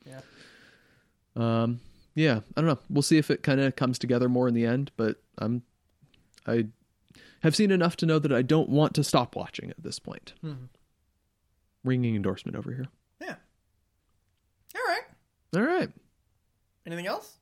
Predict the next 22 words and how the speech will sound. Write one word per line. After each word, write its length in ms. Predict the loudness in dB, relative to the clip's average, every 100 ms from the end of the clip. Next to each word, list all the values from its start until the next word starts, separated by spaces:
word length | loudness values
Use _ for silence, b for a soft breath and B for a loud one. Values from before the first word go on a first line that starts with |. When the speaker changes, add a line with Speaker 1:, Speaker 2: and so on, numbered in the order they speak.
| _ _ _ _ _ _ _ -2
Speaker 2:
Uh, 640 | 2 2 2 4 2 0 -2 _ _ _ _ _ _ _ _ -2
I 60 |
also 180 | -2 -2
started 540 | 0 2 2 2 -4 -2
Blue 160 | -2
Planet 400 | 0 0 0 -2
two. 340 | 0 2 0 -2 _ _ _ -20 -20 -16
Speaker 1:
What? 340 | -8 -8 -8 _ _ _ _ _ _ _ _ _ _ _
Speaker 2:
The 80 | -16
sequel 320 | -4 -2 -2
to 100 | -4
Blue 200 | -2 -2
Planet 360 | -2 -2 -2 -2
one. 300 | -4 -4 -6 _ _ _
Speaker 1:
But 180 | -18 -18 _ _ _ _ _ _ _ _ _ _ _
is 140 | -18 -12
it, 80 |
like, 120 | -10 -10
a 60 |
nature 340 | -10 -12 -10 -6
documentary? 640 | -6 -6 -10 -8 -10 -12 _ _ _
Speaker 2:
Yeah. 260 | -2 -2